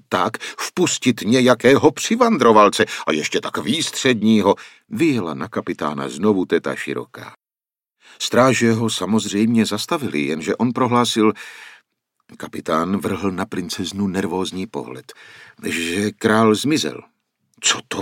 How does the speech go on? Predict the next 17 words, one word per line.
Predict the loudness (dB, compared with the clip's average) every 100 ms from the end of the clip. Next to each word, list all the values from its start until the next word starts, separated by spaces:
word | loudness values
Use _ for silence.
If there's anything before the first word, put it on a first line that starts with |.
| -8
plácáš, | 0 2 2 2 2 2 0
přeskočilo | -2 0 0 2 2 4 6 6
ti?“ | 6 4 6 6 0 -20 _ _
křikla | 0 0 2 0
teta | 2 0 0
Široká. | 0 -2 -2 -4 -10 -10 -16 _ _ _ _ _ _ _ 2
Princezna | 2 4 0 -2 -2 -6
však | -4 -6 -2
jen | -2 -2
mlčela | -4 -6 -6 -6 -8 -14 _ _ _ _ _ _ -20 -16 -4
a | -4
křečovitě | -2 -2 0 0 -2 -4 -4 -6
si | -6
svírala | -6 -6 -2 -2 0 -2 -6 -10 -12
rozhalenku | -6 -4 -2 -2 -2 -4 -6
noční | -6 -8 -12 -12
košile. | -12 -14 -14 -18